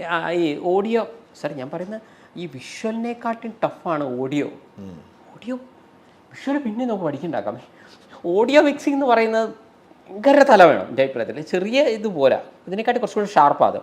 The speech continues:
Speaker 1: അല്ല, കംപ്ലീറ്റ് ആവുന്ന എനിക്ക് വലിയ പേരൊന്നും ഇല്ല, എന്നാലും.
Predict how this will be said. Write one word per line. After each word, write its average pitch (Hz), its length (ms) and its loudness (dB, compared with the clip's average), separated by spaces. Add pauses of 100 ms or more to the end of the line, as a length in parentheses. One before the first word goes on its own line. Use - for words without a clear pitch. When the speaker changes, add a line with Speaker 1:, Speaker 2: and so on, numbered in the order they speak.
(680)
Speaker 1:
അല്ല, 131 100 -18 (100)
കംപ്ലീറ്റ് 92 280 -12
ആവുന്ന 117 140 -6
എനിക്ക് 131 120 -10
വലിയ 139 160 -2
പേരൊന്നും 202 280 2
ഇല്ല, 190 220 -4
എന്നാലും. 196 280 0